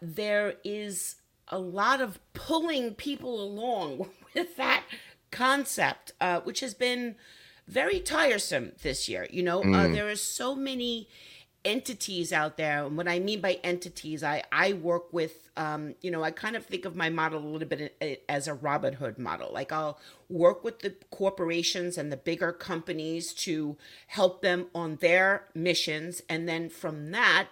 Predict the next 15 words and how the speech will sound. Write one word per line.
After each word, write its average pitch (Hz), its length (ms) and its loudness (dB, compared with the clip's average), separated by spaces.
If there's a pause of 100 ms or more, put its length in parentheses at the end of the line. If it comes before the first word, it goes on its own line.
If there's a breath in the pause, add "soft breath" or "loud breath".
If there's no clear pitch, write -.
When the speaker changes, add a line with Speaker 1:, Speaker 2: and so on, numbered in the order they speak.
(140)
Speaker 1:
um, 160 320 -2 (300 loud breath)
I 170 160 8
can 185 220 -4
do 175 420 4 (260)
community-based 175 1400 -2
initiatives. 170 720 0 (420 loud breath)
Um, 196 320 0 (180)
but 233 360 2 (880 soft breath)
so 330 720 0 (260)
many 226 520 0
of 185 240 0
these 175 280 -6
marketing 208 720 0
plans 156 640 -4
and, 151 340 -2